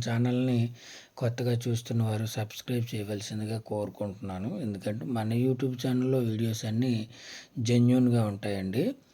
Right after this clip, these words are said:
మొత్తం నలభై నాలుగు ఎకరాలు తొంభై ఐదు సెంట్లు ఒకటే సైట్ వస్తుందండి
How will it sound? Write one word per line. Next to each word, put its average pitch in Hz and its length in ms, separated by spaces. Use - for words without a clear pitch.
మొత్తం 120 360
నలభై 123 420
నాలుగు 123 320
ఎకరాలు 120 360
తొంభై 113 360
ఐదు 107 200
సెంట్లు 110 500
ఒకటే 123 360
సైట్ 117 340
వస్తుందండి 101 680